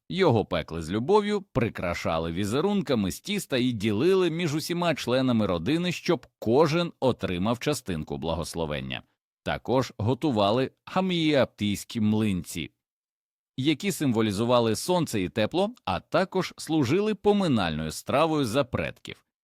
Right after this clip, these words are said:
Їх їли з медом, варенням або сметаною. Обов'язково на столі була каша,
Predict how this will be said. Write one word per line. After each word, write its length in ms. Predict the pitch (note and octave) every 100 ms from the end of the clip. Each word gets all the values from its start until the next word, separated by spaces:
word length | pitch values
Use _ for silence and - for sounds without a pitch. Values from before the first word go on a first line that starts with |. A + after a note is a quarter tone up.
| -
Їх 320 | A#2 G3+ -
їли 200 | C3+ G#2
з 100 | E2
медом, 540 | G2+ F#3 G#3+ G#3+ G3+ -
варенням 640 | E2+ F#2 A#2 E3+ F3+ F3+
або 380 | C3 G#2 F#2+ F2+
сметаною. 720 | - G2+ F2+ D2+ C2+ C#2 B1 - _ _ _
Обов'язково 680 | A3+ G3+ D3+ A2 - A3 F#3+
на 120 | A#2+
столі 320 | - A2 D3+
була 360 | F3+ C3+ B2 C#3+ - _ _
каша, 400 | - G#3 - C#2+